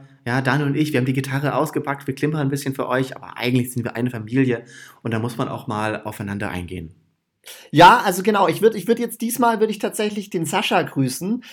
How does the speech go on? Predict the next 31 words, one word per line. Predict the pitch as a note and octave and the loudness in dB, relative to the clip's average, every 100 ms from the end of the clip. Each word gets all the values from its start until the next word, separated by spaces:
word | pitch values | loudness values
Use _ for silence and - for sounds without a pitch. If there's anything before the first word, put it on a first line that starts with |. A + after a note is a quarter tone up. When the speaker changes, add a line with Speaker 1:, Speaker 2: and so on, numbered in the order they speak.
| - | 0
Speaker 2:
weil | E3 | 2
von | E3+ F3+ | 4 2
dem | F3+ G#3 | 2 2
hab | A3+ F#3 | 2 0
ich | F#3 | 0
meine, | F3 E3+ E3+ E3 D#3+ | 0 2 2 2 2
äh, | D3+ | 0
meine | D#3 D#3+ D3+ | 0 0 -2
Twitter, | - G3+ G#3+ D#3 C3 B2 - | -2 -2 2 4 4 0 0
äh, | B2+ B2 | 2 2
Gedanken | A#2+ C#3+ C3+ D#3 C#3+ | 0 -2 -2 -4 -4
von | D#3 | -2
der | D3 | 0
letzten | F#3 - C#3 | 0 -2 -6
Folge, | C3 A#2 A2+ D3+ E3+ - _ - | -2 -2 -2 -4 -6 -14 _ -4
als | D3+ E3 | -2 -2
ich, | D#3+ - | -4 -2
äh, | D3+ D3 | 0 0
erfahren | C#3+ C#3 F#3+ G#3+ | -2 0 0 2
hab, | G3 F#3 | -2 -2
dass | F3 - | -4 -6
Twitter | - D4 D3+ | -6 2 4
Speaker 1:
Dreist | D3 - | 4 2
geklaut, | D#3+ F3+ F#3+ C#3+ - | -2 0 0 -2 -4
dreist | D#3+ F#3+ - | -2 -2 -2
geklaut. | D#3 C#3+ | -2 4
Speaker 2:
Dreist, | F3+ - | 4 4
natürlich, | C#3+ C#3 G#3 C#3+ - | -2 0 0 0 -4
pf, | - D3 C#3 | -14 -10 -6
alles. | A2+ - C3+ D3 - - - - - | -6 0 2 2 -2 -12 -14 -14 0
Äh, | D#3+ D#3 D#3 D3 | 4 6 6 4